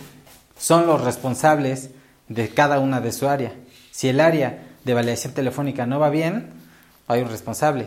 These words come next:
Si el área de validación no va bien, hay un responsable. Si el área administrativa, de gerencia y demás no va bien, hay un responsable. Por eso yo me preocupo constantemente y, y de hecho hice la prueba en estas semanas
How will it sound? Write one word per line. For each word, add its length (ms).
Si 140
el 120
área 300
de 280
validación 640
no 100
va 120
bien, 240
hay 100
un 80
responsable. 640
Si 120
el 100
área 400
administrativa, 1040
de 120
gerencia 680
y 120
demás 500
no 80
va 100
bien, 280
hay 100
un 100
responsable. 680
Por 160
eso 480
yo 200
me 100
preocupo 680
constantemente 1160
y, 240
y 40
de 100
hecho 200
hice 240
la 200
prueba 400
en 180
estas 240
semanas 640